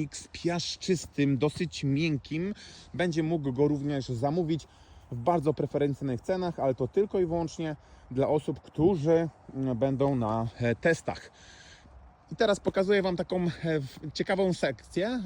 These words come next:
Wychodzicie tam z zakrętu, jest oczywiście hopa, lecicie w prawo zakręt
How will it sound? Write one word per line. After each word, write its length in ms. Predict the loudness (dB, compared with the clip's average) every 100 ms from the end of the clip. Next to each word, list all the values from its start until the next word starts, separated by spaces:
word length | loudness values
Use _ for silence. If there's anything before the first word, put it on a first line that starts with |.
| -6
Wychodzicie 560 | -4 -2 -2 -4 -8
tam 220 | -4 -4 -2
z 20 |
zakrętu, 600 | -4 -4 -6 -4 -4 -4
jest 200 | -6 -4
oczywiście 460 | -6 -6 -10 -8 -4
hopa, 460 | -4 0 0 0
lecicie 560 | -2 -4 -8 -4 -2 -2 -8 -20 -20 -20
w 80 |
prawo 380 | -6 0 2 2
zakręt 540 | 0 -2 0 0 -2